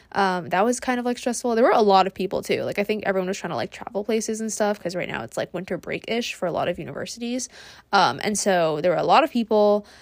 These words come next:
I feel like, I don't even know if you guys, like, have ever experienced this, but I feel like, 'cause I think it's, like, a very weird,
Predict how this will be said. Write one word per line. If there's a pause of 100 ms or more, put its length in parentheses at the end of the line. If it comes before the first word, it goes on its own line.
(160)
I
feel
like, (100)
I
don't
even
know
if
you
guys, (800)
like, (320)
have
ever
experienced (320)
this,
but
I
feel
like,
'cause
I
think
it's,
like,
a
very
weird,